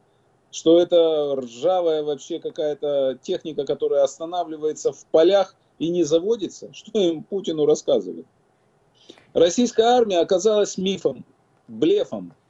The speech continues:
Ничего этого нет. Все туфта, как и все в России. Это большая бензоколонка,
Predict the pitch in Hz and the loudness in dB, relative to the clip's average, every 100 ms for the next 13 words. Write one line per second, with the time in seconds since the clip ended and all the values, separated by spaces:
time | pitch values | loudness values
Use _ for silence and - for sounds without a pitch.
0 | _ _ _ _ _ _ 156 - 208 226 | _ _ _ _ _ _ -10 -6 0 0
1 | 208 190 165 104 82 _ _ _ _ _ | 0 -6 -10 -12 -14 _ _ _ _ _
2 | _ _ - 247 247 220 - 107 92 _ | _ _ -10 -10 -8 -12 -8 -10 -10 _
3 | _ _ _ _ _ - 180 208 202 247 | _ _ _ _ _ -6 -6 -4 -8 0
4 | 226 196 175 - 98 85 _ _ _ _ | 0 0 -8 -12 -14 -14 _ _ _ _
5 | _ _ 165 196 180 202 233 214 165 185 | _ _ -4 -2 -4 -4 -2 -4 -4 -10
6 | 156 190 208 220 247 220 214 | -8 -6 -4 -4 -6 -6 -10